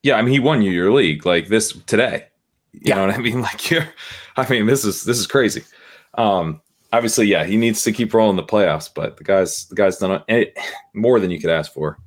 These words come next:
Speaker 2: I think
Speaker 1: Way
Speaker 2: it's
Speaker 1: more.
Speaker 2: the Chargers next week, too, coming off of thir-,
Speaker 1: Oh my
Speaker 2: thirty-three
Speaker 1: God.
Speaker 2: carries. I know. It's gonna be
Speaker 1: Oh my God.
Speaker 2: incredible. I don't have a ton of Jacobs across my fantasy teams,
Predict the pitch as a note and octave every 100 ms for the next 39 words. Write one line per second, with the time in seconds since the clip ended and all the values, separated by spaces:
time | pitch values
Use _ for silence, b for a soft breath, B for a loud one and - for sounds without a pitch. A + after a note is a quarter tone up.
0 | _ - - A#3 D3+ B2 - B2 A2+ A2
1 | G#2 - G2+ - A#2 G#2+ G#2+ A2+ A2+ A2
2 | - G2+ - A2+ G2+ F#2 E2 A#2 E2 E2
3 | D#2 B2+ B2+ C3 C#3 C#3+ C3+ C3 B2 B2
4 | C#3 D#3 D3 C3+ - G#2+ F#2+ E3+ E2 E2+
5 | C3 B2 - E3+ F#3 D3+ C3+ A#2+ B2+ A#2
6 | A2+ B B - A#2+ A2+ A2+ A#2 - A#2
7 | A2+ B2 G#2 A2+ A2 A2 - A2 - A2
8 | G#2+ G#2+